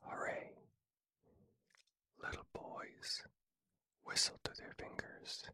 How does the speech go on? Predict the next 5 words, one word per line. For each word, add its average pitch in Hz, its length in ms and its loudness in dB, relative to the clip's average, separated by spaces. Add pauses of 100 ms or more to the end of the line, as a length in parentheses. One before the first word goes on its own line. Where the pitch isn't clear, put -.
(1000)
and - 120 -8
the - 80 -2
soldiers - 840 4 (880)
presented - 480 6
arms. - 720 0